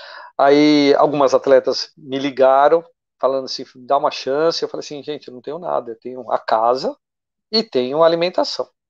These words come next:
né? Almoço e janta é o que eu, que eu posso fazer. Esse é o meu compromisso com com vocês." E elas foram aceitando, né? Então,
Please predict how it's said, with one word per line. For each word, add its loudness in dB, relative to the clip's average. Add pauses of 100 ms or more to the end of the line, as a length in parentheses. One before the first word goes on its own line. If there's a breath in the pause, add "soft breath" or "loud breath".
(120)
né? 0
Almoço 0
e -8
janta -4
é 2
o 0
que -10
eu, -4 (480 loud breath)
que 0
eu 6
posso 0
fazer. 0 (240)
Esse 0
é 8
o 4
meu 0
compromisso -4 (140)
com -14 (600 soft breath)
com -2
vocês." 2 (580 soft breath)
E 8
elas 6
foram 0
aceitando, 2 (140)
né? -4
Então, -4